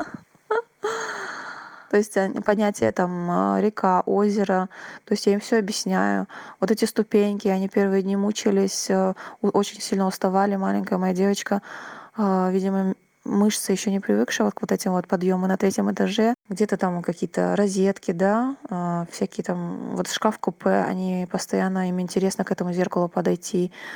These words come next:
Э, были да-, даже такие случаи, они резко по нему били.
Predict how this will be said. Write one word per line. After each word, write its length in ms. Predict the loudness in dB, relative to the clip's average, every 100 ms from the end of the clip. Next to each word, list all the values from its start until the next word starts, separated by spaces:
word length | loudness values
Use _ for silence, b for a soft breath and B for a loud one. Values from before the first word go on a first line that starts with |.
| B B -6
Э, 400 | -2 0 0 2
были 220 | 2 2
да-, 400 | 2 2 2 -2 -2
даже 240 | -2 -2
такие 240 | -4 -4 -2
случаи, 280 | -4 0 0
они 120 | 2
резко 320 | 0 -2 -6
по 100 | -4
нему 260 | -2 -2 -2
били. 420 | 0 2 2